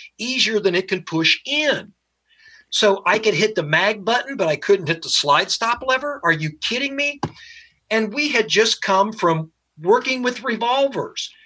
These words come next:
Do you realize the dexterity that goes into hitting the cylinder latch,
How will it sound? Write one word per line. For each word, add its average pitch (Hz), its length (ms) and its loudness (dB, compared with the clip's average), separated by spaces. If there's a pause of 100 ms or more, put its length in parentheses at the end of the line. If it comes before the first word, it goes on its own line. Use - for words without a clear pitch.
(380)
Do 202 100 -2
you 269 220 0
realize 208 640 2
the 175 100 -4
dexterity 180 1040 0
that 170 240 -4
goes 196 320 0
into 208 220 -2
hitting 202 420 -2
the 135 80 -6
cylinder 220 580 0
latch, 180 540 -4